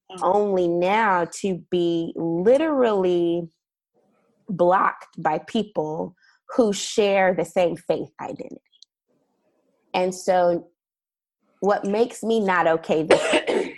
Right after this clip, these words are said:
Speaker 2: <coughs> is the fact that my family members, my faith family,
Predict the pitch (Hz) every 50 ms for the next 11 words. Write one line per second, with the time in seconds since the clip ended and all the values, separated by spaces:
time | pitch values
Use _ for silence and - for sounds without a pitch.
0 | - - - - - 202 196 - 180 180 - - 180 170 180 - - - - 180
1 | 165 156 - - 175 170 180 185 214 220 214 - - - - 180 190 214 208 175
2 | 165 156 151 143 127 82 87 - - - - - - - - - - 180 185 208
3 | 196 190 - - - 208 208 220 214 208 - - - - 175 156 147 - - -
4 | - - - 180